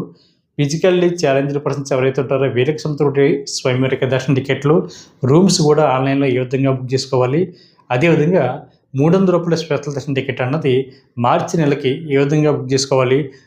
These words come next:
అనేటువంటి అన్ని విషయాలు కూడా ఈ వీడియోలో నేను మీతోటి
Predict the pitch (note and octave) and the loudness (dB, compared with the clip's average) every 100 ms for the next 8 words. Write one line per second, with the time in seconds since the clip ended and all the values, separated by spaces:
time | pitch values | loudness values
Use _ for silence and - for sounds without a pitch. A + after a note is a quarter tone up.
0 | _ C3 D3+ D#3 D3+ C3+ A#2+ D3 C#3 - | _ -2 0 2 0 0 0 0 -2 0
1 | C3+ D3+ F3+ C#3+ E3+ _ _ C3 D#3 F#3+ | 0 2 2 0 -4 _ _ 0 2 4
2 | F3+ D3+ C#3 C3 B2 B2+ C#3+ | 4 2 0 -2 -2 -2 0